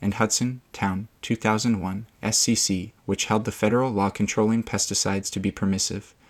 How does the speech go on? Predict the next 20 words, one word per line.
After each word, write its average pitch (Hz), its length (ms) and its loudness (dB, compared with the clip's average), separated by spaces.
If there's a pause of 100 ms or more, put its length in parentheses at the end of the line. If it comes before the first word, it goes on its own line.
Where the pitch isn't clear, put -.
(320)
rather 101 260 2
than 101 160 2
exhaustive. - 760 -4 (300)
Parliament 123 440 2
did 104 120 0
not 104 180 4
intend 110 360 0
to 120 60 -8
fully 120 280 2
regulate 107 500 0
pesticide 101 600 -2
use, 95 380 -4 (100)
nor 104 200 4
was 101 200 -2
its 92 100 -6
purpose - 400 -2
to - 160 -2
authorize 98 460 -2
their 98 160 -2
use. 92 480 -8